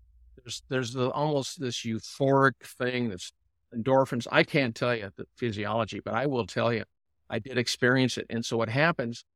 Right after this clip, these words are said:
especially if the painting turned out to be a winner, you can tell when you're doing them. And so if you're putting out winner after winner after winner,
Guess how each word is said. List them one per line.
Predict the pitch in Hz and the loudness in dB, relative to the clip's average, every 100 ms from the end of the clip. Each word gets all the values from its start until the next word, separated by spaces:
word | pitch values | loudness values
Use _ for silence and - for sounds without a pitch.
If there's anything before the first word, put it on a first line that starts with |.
| _ _ | _ _
especially | - - 208 220 180 | -6 4 6 6 4
if | |
the | 135 | 0
painting | 131 156 156 123 | 0 2 2 0
turned | 131 | 0
out | 127 120 | -2 -4
to | |
be | - 120 - | -8 -8 -6
a | |
winner, | 117 147 151 104 | -2 0 2 0
you | 170 | -2
can | 131 | -2
tell | - 101 92 _ | -4 -6 -8 _
when | - 107 | -12 -10
you're | 101 | -8
doing | 104 110 | -8 -10
them. | 113 _ _ _ | -16 _ _ _
And | 120 | -4
so | 147 | 0
if | 135 | 0
you're | 147 | -2
putting | 120 147 131 | 2 2 2
out | 113 | 0
winner | 123 139 135 127 | 2 2 2 0
after | 113 - | -2 -4
winner | 110 123 127 | -2 0 0
after | 117 117 | 0 -2
winner, | 117 135 117 | -2 0 -2